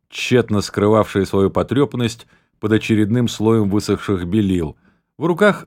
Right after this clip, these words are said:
застыло канатье, купленное прошлой субботой. В жизни он не испытывал и никогда не испытает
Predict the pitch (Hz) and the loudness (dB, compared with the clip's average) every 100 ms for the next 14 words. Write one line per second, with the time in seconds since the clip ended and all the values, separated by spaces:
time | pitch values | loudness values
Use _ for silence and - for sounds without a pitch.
0 | _ 101 107 113 - 156 143 127 120 117 | _ -2 0 0 0 0 0 0 0 0
1 | 110 - 95 98 85 110 104 101 98 85 | 0 -2 0 0 0 -4 -2 0 0 0
2 | 92 90 92 85 - 92 76 71 - - | -2 -2 -4 -4 -4 -4 -4 -8 -12 -20
3 | - _ _ _ _ _ - 156 180 233 | -20 _ _ _ _ _ -6 -2 2 4
4 | 170 123 127 120 120 123 117 - - 160 | 4 4 4 4 4 2 0 -2 -2 0
5 | 107 101 101 101 104 98 110 107 98 - | 2 4 4 2 0 2 2 2 0 -2
6 | 104 - 139 131 | -4 0 2 0